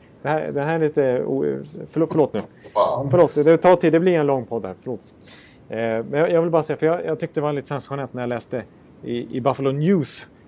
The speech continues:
Speaker 1: vad Mike Harrington skrev där. För att han tappade fullständigt. Alltså, han, han var, han var värre, han var Niklas Wiberg-klass, alltså, i raseri.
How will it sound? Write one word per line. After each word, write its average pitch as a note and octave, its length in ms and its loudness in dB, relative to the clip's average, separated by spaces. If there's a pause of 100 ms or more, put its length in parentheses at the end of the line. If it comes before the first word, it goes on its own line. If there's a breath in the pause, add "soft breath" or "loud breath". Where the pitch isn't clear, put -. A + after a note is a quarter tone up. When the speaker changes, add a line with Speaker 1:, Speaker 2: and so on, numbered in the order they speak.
Speaker 1:
vad C3+ 100 -6
Mike D#3 320 0
Harrington C#3 360 -2
skrev B2+ 280 -4
där. G#2+ 80 -2
För B2+ 120 -6
att B2 80 -8
han D3+ 160 -4
tappade C#3+ 400 -2
fullständigt. B2+ 500 -4
Alltså, G#2+ 180 -12
han, C3 220 -10
han C#3 180 -6
var, C#3 180 -2 (300 soft breath)
han C#3 120 -4
var D3+ 80 4
värre, C3+ 340 0
han C#3+ 160 -4
var D3+ 120 2 (100)
Niklas C#3 400 -4
Wiberg-klass, B2+ 520 -4
alltså, G#2 240 -6
i G#2+ 120 -2
raseri. A2 320 -4